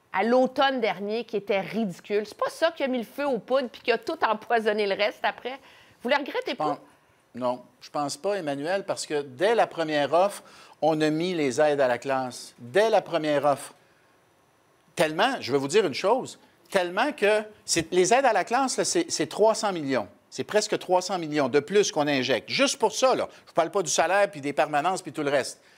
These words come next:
Speaker 2: C'est rendu, on l'a mis sur la table dès le début, puis c'est rendu maintenant que c'est comme si les syndicats le prenaient pour acquis. « Ah, les aides à la classe, ça maintenant, là, c'est réglé, ils nous l'ont donné. » On, ben,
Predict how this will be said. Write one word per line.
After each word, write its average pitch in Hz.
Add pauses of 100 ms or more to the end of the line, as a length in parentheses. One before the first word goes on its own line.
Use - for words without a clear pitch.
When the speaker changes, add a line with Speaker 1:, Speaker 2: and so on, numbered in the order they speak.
(320)
Speaker 2:
C'est 185
rendu, 220
on 165
l'a 180
mis 262
sur 247
la 175
table 214
dès 196
le 214
début, 175 (260)
puis -
c'est 190
rendu 196
maintenant 254
que 233 (240)
c'est 180
comme -
si -
les 185
syndicats 190
le 240
prenaient 190
pour 196
acquis. « 196 (320)
Ah, 208 (100)
les 175
aides 262
à 240
la 233
classe, 277
ça 247
maintenant, 233
là, 240 (320)
c'est -
réglé, 208
ils 190
nous 202
l'ont 214
donné. » 208 (220)
On, - (220)
ben, 110